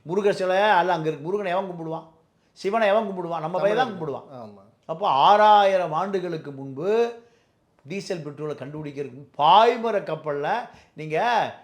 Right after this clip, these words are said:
Speaker 1: வங்காள விரிகுடா சோழ ராஜாக்களுக்கு ஏரியா. இந்த பக்கம் அந்த பக்கம் போயிடும், அந்த பக்கம் இந்த பக்கம். எதை? வங்காள விரிகுடா, Bay of Bengal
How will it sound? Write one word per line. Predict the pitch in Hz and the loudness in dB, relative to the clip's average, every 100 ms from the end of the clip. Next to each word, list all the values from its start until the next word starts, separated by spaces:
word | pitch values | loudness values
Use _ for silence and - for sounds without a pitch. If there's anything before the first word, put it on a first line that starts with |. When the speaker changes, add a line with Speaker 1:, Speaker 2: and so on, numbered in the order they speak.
| _ | _
Speaker 1:
வங்காள | 143 202 262 294 269 | -6 -4 4 6 6
விரிகுடா | 240 226 214 226 226 | 4 2 2 2 2
சோழ | - 196 226 202 | 0 0 2 2
ராஜாக்களுக்கு | 185 190 190 180 175 175 175 139 | 4 2 0 -2 -4 -6 -8 -6
ஏரியா. | 156 180 165 139 - _ _ _ | -6 -6 -8 -12 -16 _ _ _
இந்த | 160 165 | -8 -2
பக்கம் | 185 196 226 | 0 0 2
அந்த | 196 180 | 0 0
பக்கம் | 185 175 | -4 -4
போயிடும், | 175 | -4
அந்த | 185 156 160 | -2 -4 -8
பக்கம் | 165 156 | -8 -8
இந்த | 139 | -6
பக்கம். | 156 | -6
எதை? | 175 117 - _ | -4 -8 -12 _
வங்காள | - 131 160 175 185 190 196 | -18 -12 -8 0 4 4 4
விரிகுடா, | 170 160 156 147 123 | 2 -2 -4 -6 -6
Bay | 139 175 | -4 -2
of | 170 135 | -2 -6
Bengal | 120 143 147 139 127 196 269 | -12 -12 -8 -6 -4 -4 -4